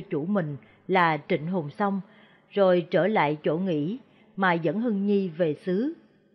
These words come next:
Khi đến Hoài An, đô quảng để Hưng Nhi đứng ngoài cửa ngõ, còn chàng vào bẩm các việc tại kinh cho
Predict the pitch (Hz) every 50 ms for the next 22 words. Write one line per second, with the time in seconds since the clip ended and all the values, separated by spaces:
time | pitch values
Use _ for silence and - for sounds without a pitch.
0 | _ _ _ _ _ _ _ _ _ _ - 240 226 190 208 202 262 320 294 240
1 | 196 175 156 - - 196 202 202 196 190 180 - - - - - - _ - 208
2 | 262 254 247 - 190 151 139 170 185 175 156 160 214 233 226 196 196 202 202 196
3 | 196 185 160 202 240 294 294 240 170 143 - - 156 151 175 190 175 139 131 139
4 | 170 233 - - - - - - - - _ _ _ _ _ - 208 185 180 165
5 | - 196 180 180 170 160 156 156 180 160 151 156 151 139 156 190 - 311 339 -
6 | - - 190 160 143 - - - 165 139 143 - - 220 208 202 196 180 - 190